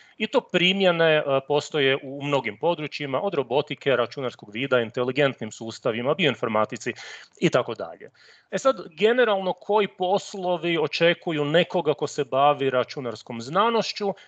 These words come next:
Pa mogli bismo to sažeti ovako: oblikovanje i implementacija programske podrške,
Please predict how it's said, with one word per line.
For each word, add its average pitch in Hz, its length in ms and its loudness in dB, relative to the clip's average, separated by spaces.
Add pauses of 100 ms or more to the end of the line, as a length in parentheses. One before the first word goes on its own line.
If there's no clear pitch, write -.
Pa 262 100 4
mogli 202 260 2
bismo 143 240 -6
to 131 120 -4
sažeti 117 440 0
ovako: 160 440 2
oblikovanje 135 680 0
i - 20 0
implementacija 117 800 -2
programske 160 640 0
podrške, 156 720 -6